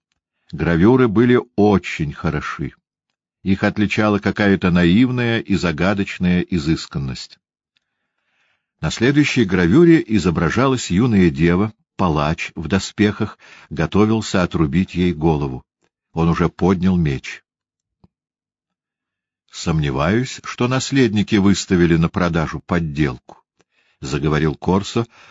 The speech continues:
оторвавшись от гравюры. «Они отнюдь не бедны, и до книг им дела нет. Даже каталог распродаваемой библиотеки пришлось заказывать аукционному дому Клеймор.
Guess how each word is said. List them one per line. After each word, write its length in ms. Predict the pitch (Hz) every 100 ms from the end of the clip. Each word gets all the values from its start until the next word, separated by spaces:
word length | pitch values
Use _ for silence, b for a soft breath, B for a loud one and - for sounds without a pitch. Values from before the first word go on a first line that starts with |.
| b
оторвавшись 760 | 85 82 78 73 76 - 80 85
от 100 | 76
гравюры. 520 | 76 78 67 65 - _ _ _ _ _ _ _
«Они 220 | 78 76
отнюдь 420 | 85 85 - 98 -
не 100 | 95
бедны, 580 | 92 73 92 117 127 - _ _ _ _ _ _
и 100 | 80
до 160 | 82 85
книг 380 | - 80 101 113
им 140 | 104
дела 300 | 69 87 98
нет. 400 | 95 113 101 - _ _ _ _ _ _ -
Даже 240 | 76 85
каталог 640 | 78 98 95 82 92 113
распродаваемой 840 | - 85 - 80 76 76 104 95 87
библиотеки 760 | 80 69 73 69 101 127 135 B B B -
пришлось 460 | 107 101 104 104
заказывать 760 | 69 85 95 104 87 90 82 - b
аукционному 840 | - 85 87 - - 92 87 85 85
дому 500 | 73 87 82 78 - _
Клеймор. 640 | - 85 80 71 65 58